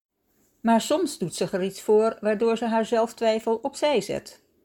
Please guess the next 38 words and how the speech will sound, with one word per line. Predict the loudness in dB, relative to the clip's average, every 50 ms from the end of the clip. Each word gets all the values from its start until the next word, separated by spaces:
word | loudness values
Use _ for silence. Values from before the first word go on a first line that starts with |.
| _ _ _ _ _
Met | -6 -6 -6 -4 -2
moeite | -2 0 0 -2 -2 -4 -8 -8 -8 -12
en | -8 -6 -4 -2
overtuigd | 0 0 0 0 -2 -2 2 2 2 2 2 -2
dat | -6 -6
het | -6 -6
niet | -8 -8 -8 -4
zal | -2 -2
lukken, | -2 -2 -2 -4 -6 -8 -10 -10 _ _ _ _ _ _
maar | -6 -2 -2 -2 -2 -2
toch. | -2 -4 -4 -6 -12 _ _ _ _ _ _ _ _ _ _ _ _ _ _ _ _ _ _ _ _ _ _ _ _ -10
Ze | -6 -4 -2
is | -2 -2 0
bijvoorbeeld | 2 2 2 4 4 4 4 4 2 0 0
de | -2 -2
enige | 0 0 2 2 0 0 -2 -2 -4 -2 -2
die | -4 -4 -2 -2
een | -2 0
ramp | 2 2 2 0 0
kan | -6 -8 -8 -6
voorkomen | -6 -6 -6 -4 -4 -2 -2 -4 -4 -8 -10 -12 _ _ _
en | -8 -6 -4 -4
dwingt | -2 0 0 -2 -2 -4
zichzelf | -6 -6 -4 -2 0 0 0 0 -2 -6
te | -6 -4 0
doen | 2 2 2 2 0 -2 -8 -10 -4
wat | -4 -4 -2
nodig | 0 -2 0 -2 -2 -6 -8
is, | -10 -10 -10 -14 -20 _ _ _ _ _ _ _ _ _ _ _ _ -2
ondanks | 0 0 2 2 2 2 2 2 0 -2 -2
haar | 0 0 0 0
vermeende | -2 -4 -4 -4 -4 -4 -4 -6 -6
gebrek | -6 -6 -4 -2 -2 -2 -4 -6
aan | -10 -8 -6 -6 -6 -8 -6 -4
moed, | -2 0 0 -2 -2 -8 -18 -20 _ -6
kennis | -4 -4 -4 -4 -6 -10 -12 -16 -10
en | -8 -8 -8
kunde. | -4 -4 -4 -2 -2 -4 -6 -8